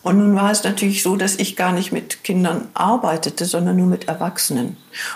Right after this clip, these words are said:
Und so ging es noch, glaub ich, dreißig oder vierzig anderen, äh, Therapeuten hier in Hamburg auch. Und die haben, äh, dann die Erlaubnis gekriegt und wir noch mal nachzuapprobieren für, also Psychotherapie für Erwachsene.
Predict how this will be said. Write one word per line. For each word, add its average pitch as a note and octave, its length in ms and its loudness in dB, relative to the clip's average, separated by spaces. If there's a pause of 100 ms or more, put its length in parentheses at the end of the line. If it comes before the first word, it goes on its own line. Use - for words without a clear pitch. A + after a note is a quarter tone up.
Und F3 140 0
so F#3 80 0
ging G3+ 240 2
es G3 180 2
noch, F3 180 -2
glaub E3 160 -2
ich, E3+ 100 -6
dreißig F3+ 480 -2
oder D#3 200 -2
vierzig - 480 -4
anderen, D#3+ 300 -2 (440)
äh, D#3 140 0
Therapeuten D#3+ 680 -2
hier D#3+ 140 0
in D#3+ 100 2
Hamburg D#3 380 -2
auch. A3+ 280 0
Und G3 200 2
die F#3+ 160 4
haben, F#3+ 400 2 (380)
äh, E3+ 100 0
dann E3+ 220 0
die E3 100 -2
Erlaubnis D#3 640 2
gekriegt A#3+ 500 -2
und D3+ 240 -4
wir F3 280 4 (440)
noch F3+ 180 0
mal F3+ 200 2
nachzuapprobieren F3 1000 0
für, D3 300 -2 (460)
also - 260 -2
Psychotherapie F3+ 760 0
für - 160 -2
Erwachsene. - 720 -2